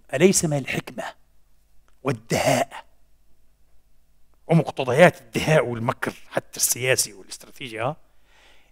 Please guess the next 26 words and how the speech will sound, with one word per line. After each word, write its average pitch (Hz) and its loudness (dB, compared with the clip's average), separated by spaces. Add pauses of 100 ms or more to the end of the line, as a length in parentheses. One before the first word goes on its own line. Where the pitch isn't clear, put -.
(200)
إنه 147 -4
لما 139 -2
يكون 151 -4
عندك 160 2
خطة 165 0
مثل 139 -4
هذه 135 4
انتهازية، 120 -2 (460)
إن 143 4
إحنا 151 6
الآن 175 4
سلميون 131 -2 (600)
لأنه 156 6
الدين 147 0
سلمي 110 -4 (480)
والإسلام 147 4
سلام 135 -2
وحلو 120 -6
كذا، 104 -8 (800)
لكن 131 -8
لما، 170 4
إيه، 170 0 (260)
تمكننا 156 4
فرصة 143 -2 (600)
لسنا 135 -2
سلميين، 110 -14